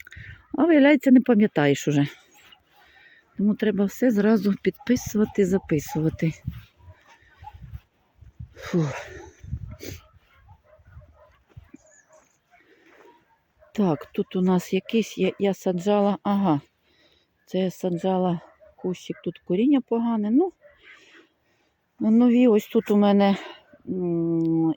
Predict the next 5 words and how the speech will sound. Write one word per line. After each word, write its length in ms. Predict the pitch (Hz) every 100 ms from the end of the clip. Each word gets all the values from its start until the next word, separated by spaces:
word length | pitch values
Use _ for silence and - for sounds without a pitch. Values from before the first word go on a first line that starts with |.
| -
іриси, 520 | 190 185 175 - 175
іриси, 540 | 175 180 185 - 170 156 _ -
е, 320 | 156 147 147 143 _ _ _ _ _ _ _ _ _ _ _ _ 605 _ _ _ _ _ _ _ _
зараз 300 | - 143 151
згадаю, 560 | 147 135 147 143 131 131